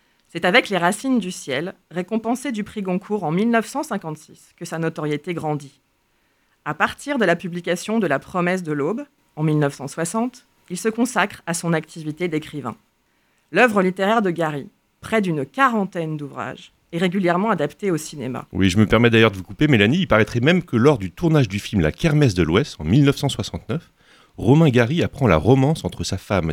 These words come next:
Speaker 2: Jean Seberg, et l'acteur Clint Eastwood. Il prend alors l'avion et provoque l'acteur en duel au revolver.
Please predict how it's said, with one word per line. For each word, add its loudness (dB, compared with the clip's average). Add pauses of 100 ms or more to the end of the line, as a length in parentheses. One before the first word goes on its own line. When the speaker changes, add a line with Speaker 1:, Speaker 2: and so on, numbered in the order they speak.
(100)
Speaker 2:
Jean 2
Seberg, -2 (440)
et 0
l'acteur 0
Clint -2
Eastwood. -10 (500)
Il -6
prend 2
alors 4
l'avion 2
et 2
provoque 0
l'acteur 0
en -4
duel 2
au 0
revolver. 0